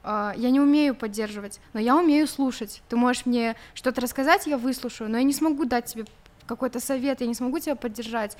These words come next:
потому что это, ну, это не мое, я не могу так». И человек это примет, он будет знать на будущее, что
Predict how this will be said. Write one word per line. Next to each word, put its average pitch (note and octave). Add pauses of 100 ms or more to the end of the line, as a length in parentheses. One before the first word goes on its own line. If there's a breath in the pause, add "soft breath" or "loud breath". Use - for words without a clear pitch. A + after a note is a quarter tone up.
(240 loud breath)
потому C#4+
что C#4+
это, C4 (880 loud breath)
ну, C4
это C#4
не C#4+
мое, C4+ (140)
я A#3
не D4+
могу C#4+
так». G3+ (400 loud breath)
И C#4
человек G4
это A4
примет, D4+ (280)
он A#3+
будет D#4
знать C#4+
на A#3+
будущее, C4+
что A3